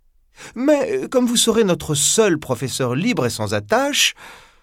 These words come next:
cela fait de vous le candidat tout indiqué pour lui servir de guide. Je trouvais que c'était un bond gigantesque dans l'illogique,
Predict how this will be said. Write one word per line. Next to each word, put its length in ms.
cela 260
fait 160
de 80
vous 160
le 80
candidat 420
tout 400
indiqué 520
pour 160
lui 80
servir 340
de 100
guide. 320
Je 160
trouvais 280
que 120
c'était 360
un 120
bond 200
gigantesque 920
dans 260
l'illogique, 840